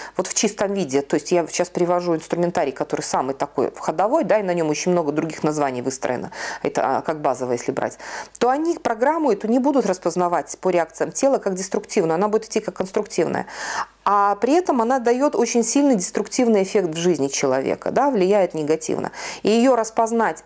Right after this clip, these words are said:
и в дальнейшем удалить, её удалять, вот такую программу, у которой есть энергетическая подобложка, можно только через энергетические техники. А энергетические техники здесь не восстанавливают становления, ничего не подойдёт.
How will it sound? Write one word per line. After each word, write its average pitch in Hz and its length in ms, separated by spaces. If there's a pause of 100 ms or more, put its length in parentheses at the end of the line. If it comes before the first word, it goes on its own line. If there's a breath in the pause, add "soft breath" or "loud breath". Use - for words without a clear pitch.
и 196 60
в 185 60
дальнейшем 214 600
удалить, 214 420
её 196 160
удалять, 202 500
вот 208 140
такую 208 240
программу, 185 480
у - 20
которой 170 380
есть 160 240
энергетическая 180 760
подобложка, 156 680 (340 loud breath)
можно 202 260
только 240 280
через 180 280
энергетические 185 880 (180)
техники. - 460 (460 loud breath)
А 180 100
энергетические 214 720
техники 185 420
здесь 156 220
не 254 100
восстанавливают 277 180
становления, 247 640
ничего 226 440
не 220 180
подойдёт. 185 640